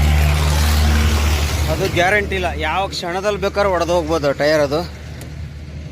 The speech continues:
ಹಂಗಾಗಿ ಗ್ಯಾರಂಟಿ ಇಲ್ಲ. ಲಿಫ್ಟ್ ಆಕ್ಸಲ್ದೆ ಬಿಚ್ಚಿ ಹಾಕ್ಕೊಂಡು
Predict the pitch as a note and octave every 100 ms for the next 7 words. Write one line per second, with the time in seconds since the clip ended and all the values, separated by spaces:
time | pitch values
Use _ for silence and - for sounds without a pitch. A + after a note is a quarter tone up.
0 | - C3 D3+ C3 C#3+ D#3 D3+ D3 D3 D#3
1 | - - C3 - D3+ C3 D3+ C#3 B2+ -
2 | C#3 - C3+